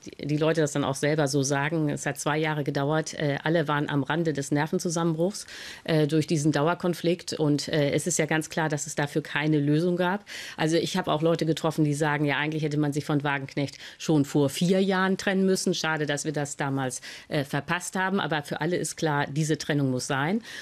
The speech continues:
Und es gibt so ein bisschen die Hoffnung, dass wenn man dann eben endlich Wagenknecht und ihre Truppe los ist, dass man sich dann wieder profilieren kann, auch, äh, programmatisch weiterentwickeln kann, beispielsweise zum Thema nato.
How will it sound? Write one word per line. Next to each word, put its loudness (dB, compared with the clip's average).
Und 2
es 0
gibt 0
so 6
ein 4
bisschen 2
die 4
Hoffnung, 2
dass 0
wenn 2
man 4
dann 2
eben 2
endlich 0
Wagenknecht -4
und -4
ihre -4
Truppe -2
los 2
ist, -2
dass -4
man 0
sich -6
dann 0
wieder 0
profilieren 0
kann, -2
auch, -2
äh, 0
programmatisch -2
weiterentwickeln 0
kann, -2
beispielsweise -2
zum 0
Thema -2
nato. 2